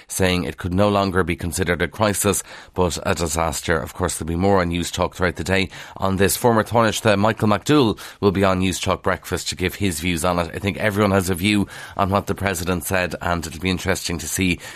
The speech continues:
the political reaction to it. Not for the first time, Michael D Higgins, of course, wading into political issues. The other big story on the front of the Irish Times is that the mica grant scheme for homes affected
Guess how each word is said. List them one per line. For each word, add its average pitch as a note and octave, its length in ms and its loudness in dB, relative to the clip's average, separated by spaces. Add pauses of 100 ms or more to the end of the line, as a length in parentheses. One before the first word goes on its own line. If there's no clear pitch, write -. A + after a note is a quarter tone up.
(100)
the F2 100 -2
political F#2 500 0
reaction F2 580 0 (340)
to A2+ 260 2
it. A2+ 240 0
Not C3 180 0
for - 120 -4
the A2 100 -2
first D#3 320 -2
time, F2 300 0 (200)
Michael F2+ 320 0
D F2 140 0
Higgins, E2+ 400 0
of E2 140 -6
course, E2+ 240 0
wading F2 360 2
into E2+ 480 0 (380)
political F2+ 640 0
issues. F#2 540 0
The A2+ 140 2
other B2 160 2
big G#2+ 180 0
story A#2+ 320 4
on A2 80 2
the G#2 60 2
front A2 260 0
of G2+ 160 2
the G#2 100 2
Irish G#2 280 0
Times A#2 460 2 (300)
is F#2+ 280 0
that G2 320 2
the F#2 560 0
mica A2+ 560 0
grant A2 520 0
scheme A#2 460 4 (240)
for G2 180 0
homes G2 280 2
affected F#2 640 0